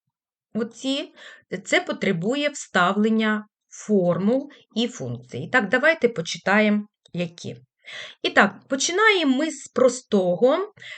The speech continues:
В клітинку, е, Б вісім і Б дев'ять. І так, Б вісім і Б дев'ять ми будемо вставляти функцію, відповідно, максимум і мінімум.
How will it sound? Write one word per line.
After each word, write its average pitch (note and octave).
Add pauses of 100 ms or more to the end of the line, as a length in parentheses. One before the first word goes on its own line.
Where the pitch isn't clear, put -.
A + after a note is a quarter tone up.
(120)
В -
клітинку, A3+ (360)
е, F3 (120)
Б C4+
вісім F#3 (100)
і F#3+
Б E3
дев'ять. C3+ (580)
І G3+
так, E3
Б G#3+
вісім D#3+ (280)
і F3+
Б E3 (120)
дев'ять D#3 (380)
ми A3 (200)
будемо G3+
вставляти C#4+
функцію, A3+
відповідно, F#3
максимум F4 (280)
і C#4+
мінімум. C3+